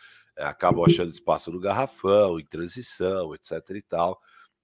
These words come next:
E aí a receita da vitória do Warriors, é, fora um monte de turnovers, né? E os turnovers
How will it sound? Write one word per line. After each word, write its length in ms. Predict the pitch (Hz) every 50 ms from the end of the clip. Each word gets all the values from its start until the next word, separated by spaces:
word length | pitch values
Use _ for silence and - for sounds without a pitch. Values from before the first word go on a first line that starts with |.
| _ _ _ _ _
E 120 | - 104 113
aí 240 | 107 101 90 90 95
a 80 | 101
receita 520 | 107 120 110 - - 101 98 101 92 110 104
da 100 | 110 110
vitória 440 | 104 113 - - 101 95 98 104
do 160 | 104 123 123 101
Warriors, 440 | 82 82 90 92 101 95 - - - _ _ _ _ _ _ -
é, 360 | 82 80 80 80 80 80 80
fora 300 | - - 104 104 101 98
um 40 | 113
monte 340 | 113 110 110 107 - - 110
de 60 | 107
turnovers, 600 | - - 143 123 104 82 78 78 71 73 69 71
né? 160 | 76 76 78
E 20 | 82
os 120 | 80 -
turnovers 600 | - 113 98 85 82 82 87 90 95 90 - -